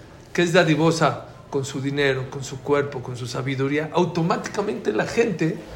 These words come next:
le quiere dar cabod. Udvarav nishmaim que shu mochach ben adam la shuv la boda-, la bodat aborei parach. Cuando una persona es dadivoso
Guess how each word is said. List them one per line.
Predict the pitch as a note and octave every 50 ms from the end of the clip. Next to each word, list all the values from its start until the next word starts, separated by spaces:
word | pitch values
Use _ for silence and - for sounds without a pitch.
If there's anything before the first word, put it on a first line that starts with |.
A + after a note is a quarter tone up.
| - - - - - - -
le | - D3+ C#3+
quiere | D3 - F#3+ F#3
dar | F#3 F#3 F#3
cabod. | - G3 F#3+ G3+ - - - - - - - - - - - - - - - - - - -
Udvarav | G#3+ G3 D#3+ G#3 A3+ B3+ C#4 C4+
nishmaim | C4+ C4 - - A3 C4 C#4 C#4+ A3+
que | C4+ B3+
shu | - B3 B3
mochach | B3 A#3+ G3+ - A#3+ A3+ F#3
ben | A3 A3+ A3+
adam | A3 G#3+ G#3+ A#3 A#3 A#3
la | G#3+
shuv | F#3+ - - A3+ G#3+
la | G#3+ A3 G#3
boda-, | F#3+ F#3+ F#3 F#3 G3 - - - - - - - -
la | D#3+ D#3 D#3+
bodat | D#3 D#3+ F3 F#3+ F#3 G3+ G#3 A3 A3 A3+ - - D3
aborei | C#3+ C#3+ D3+ D#3 F3 F3+ F#3 D#3
parach. | - D#3+ D3 C#3 C3+ C3 - - - - - - - - - - - - - - - - - -
Cuando | - C#3+ D3+ F#3
una | G3+ G3+
persona | E3 D#3+ G3 G3 G3+
es | G3 E3+
dadivoso | E3 D#3+ D3 D3+ D3+ D3 F3 F3 E3 - G3 G3+ - -